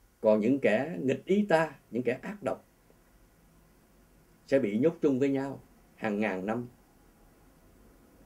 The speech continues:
sống chung với nhau. Linh hồn của họ sẽ bị nhốt chung với nhau, rồi tính sao? Thì bây giờ con muốn trở lại thì cũng được, nhưng mà ta sẽ nhốt con chung với cái đám đó.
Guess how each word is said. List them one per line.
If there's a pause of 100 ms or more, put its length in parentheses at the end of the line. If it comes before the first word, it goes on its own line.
(120)
sống
chung
với
nhau. (840)
Linh
hồn
của
họ (380)
sẽ
bị
nhốt
chung
với
nhau, (300)
rồi
tính
sao? (880)
Thì
bây
giờ
con
muốn
trở
lại
thì
cũng
được,
nhưng
mà
ta
sẽ
nhốt
con
chung
với
cái
đám
đó.